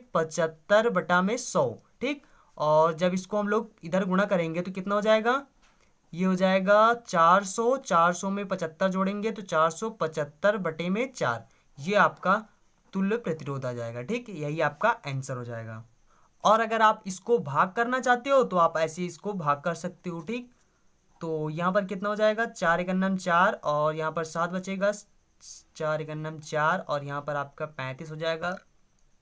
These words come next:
पैंतीस हो जाएगा और उसके बाद आठ चौका बत्तीस हो जाएगा, यहाँ पर तीन बचेगा,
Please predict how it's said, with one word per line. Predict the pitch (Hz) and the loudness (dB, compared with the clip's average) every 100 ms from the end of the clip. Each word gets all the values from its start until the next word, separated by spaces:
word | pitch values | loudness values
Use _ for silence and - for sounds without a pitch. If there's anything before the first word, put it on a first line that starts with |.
| _ _ - _ _ | _ _ -20 _ _
पैंतीस | 165 160 160 190 | -2 -2 -4 -4
हो | |
जाएगा | 190 196 190 220 247 - | 0 2 4 2 0 -2
और | 156 | -2
उसके | 156 151 165 | -4 -6 0
बाद | 165 180 - | 2 2 0
आठ | 147 156 | 0 0
चौका | 185 180 202 | -4 0 0
बत्तीस | 151 139 - 190 185 | 0 -4 -6 -8 -6
हो | 180 | -2
जाएगा, | 185 190 196 208 220 | 0 2 2 2 2
यहाँ | 165 151 151 | -2 -2 -2
पर | 160 160 156 156 | -2 -2 -4 -10
तीन | 156 175 | -8 -6
बचेगा, | 175 185 180 185 190 208 | -6 -4 -2 0 0 0